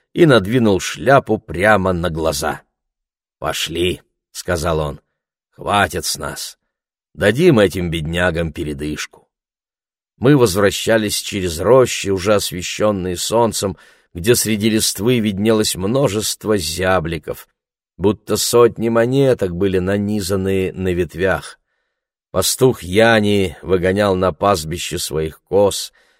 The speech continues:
его темное лицо с большими желтыми от никотина усами осветилось улыбкой, из-под тяжелых складок овчинной накидки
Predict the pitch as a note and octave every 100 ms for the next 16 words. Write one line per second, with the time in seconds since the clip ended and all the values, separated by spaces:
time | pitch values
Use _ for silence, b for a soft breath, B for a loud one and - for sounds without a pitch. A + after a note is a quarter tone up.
0 | _ - G2+ G#2 B2+ C3 A#2+ A2+ A2+ A2+
1 | - A#2 A#2 F2 G#2 F#2+ - A2 G2+ D#2+
2 | A2 G#2+ G2+ G#2 G2+ G#2 G#2+ G2+ A2 G#2
3 | F#2+ - - G#2+ G#2 G2 - _ _ -
4 | G#2 - F#2 G#2 F#2+ E2+ - D#2+ A2 C#3
5 | B2 - G#2 - _ _ - G#2+ - A#2
6 | G#2+ - G#2 F#2+ C3 A2+ - - G2 G#2+
7 | B2 A2 - - A2+ F2+ - - B2+ A#2+
8 | A2 G#2 G2+ - C#3 A#2+ - G#2